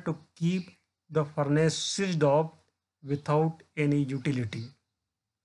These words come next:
Suppose in an industry you are going to anneal, hypoeutectic steel. Annealing, conventional annealing treatment,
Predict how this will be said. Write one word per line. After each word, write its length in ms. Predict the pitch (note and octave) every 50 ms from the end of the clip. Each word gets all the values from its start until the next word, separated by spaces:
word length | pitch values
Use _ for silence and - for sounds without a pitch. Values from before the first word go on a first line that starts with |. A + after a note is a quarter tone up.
| _ _ _ _ _
Suppose 520 | - - D3 D3 - D#3+ D#3 E3+ E3 E3
in 200 | - G3+ E3 D3+
an 240 | - - D3+ C#3+ C#3+
industry 540 | C#3 C3 C3+ C#3 D3+ C#3+ - - - C3 B2
you 380 | B2 D3 E3+ E3 D3+ C#3+ C#3+ D3
are 100 | C#3+ C#3
going 300 | C3 C3 C#3 C#3+ C#3+ C#3+
to 220 | E3 F3+ A#3+ A3+ - _ _ _ _ _ _ _ _ _ _ _ _ _ _ _ _ _ _ _ _ _ _ _ _ _ _ _ _ _ _ _ _ _ _ _ _ _ _ _ _ -
anneal, 280 | E3 E3+ E3+ E3 D3 G#2+ G#2 C#3+ - _ _ _ _ _ _ _ _ _ _ _ _ _ -
hypoeutectic 920 | C#3+ D#3 D#3 D3+ F3 E3+ E3+ E3 D3+ D3 D3 D#3+ C#3+ - - D#3+ D#3 C#3+
steel. 300 | - - - - C3 G#2+ G2+ - - _ _ _ _ _ _ _ _ _ _ _ _ _ _ _ _ _ _ _ _ _ _ _ _ _ _ _ _ _ _ _ _ _ _ _ _ _ _ _ -
Annealing, 380 | E3+ D#3+ D3+ D#3 D#3 D#3+ D#3+ D3+
conventional 480 | - D3+ D3 D3+ E3 F3 D#3 E3 D#3+ D#3
annealing 400 | C#3+ C#3 C3+ C3+ C#3+ C#3 C3 A2
treatment, 560 | B2 B2 A2 - A#2+ A#2+ C3+ E3 G#3 A#3+